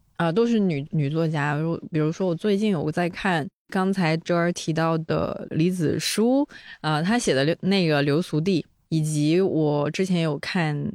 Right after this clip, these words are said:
呃，张天翼写的如雪如山。如果先说用中文写作的女作家的话，我觉得她们写的都很细腻，然后那种细腻不是说，呃，柔软或者是柔弱的细腻，但就是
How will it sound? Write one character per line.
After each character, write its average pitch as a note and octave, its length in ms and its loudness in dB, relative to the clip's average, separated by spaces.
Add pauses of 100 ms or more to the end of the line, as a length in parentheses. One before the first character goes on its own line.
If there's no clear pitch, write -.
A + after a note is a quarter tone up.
呃， D3 160 0
张 F3+ 180 0
天 G#3 160 4
翼 G3+ 100 2
写 D3 240 -4
的 D3 220 -2
如 D3+ 120 0
雪 F3 180 -2
如 C#3 180 -6
山。 F3 280 -2 (480)
如 E3 180 -2
果 D#3 240 0
先 E3+ 280 -2
说 E3 300 -2 (100)
用 G3+ 240 2
中 G3+ 140 2
文 F#3+ 140 2
写 F3+ 120 0
作 D#3+ 200 0
的 - 320 -8
女 D#3+ 120 0
作 E3 160 2
家 F3 200 0
的 D#3 80 -2
话， E3 180 -6 (260)
我 - 60 -4
觉 A3 100 2
得 B3+ 60 2
她 D4+ 80 2
们 C#4+ 160 0
写 - 180 -2
的 D#3 120 0
都 G#3 240 2
很 G3 280 -4 (140)
细 G#3 320 -2
腻， E3 240 -4 (300)
然 F3+ 200 0
后 B3 440 2 (100)
那 D#4+ 80 0
种 F#3+ 140 2
细 C#4+ 240 0
腻 B3 160 2
不 F#3 200 0
是 A3+ 300 0
说， G#3 560 2 (120)
呃， D#3+ 280 2
柔 D#3 540 4
软 G3+ 320 0
或 G#3 100 2
者 E3 60 2
是 E3 180 0
柔 D#3 260 0
弱 G#3+ 200 2
的 D3+ 100 0
细 - 220 -2
腻， D#3 100 0
但 A3 220 0
就 D4+ 120 0
是 A#3+ 360 0